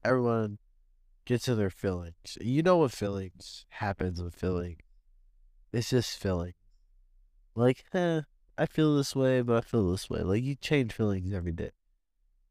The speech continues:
But with ideas and stuff like that, it's, it's something else.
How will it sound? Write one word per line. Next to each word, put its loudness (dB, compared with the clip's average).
But 2
with 0
ideas 2
and -4
stuff -2
like -4
that, -6
it's, -8
it's -14
something -2
else. -6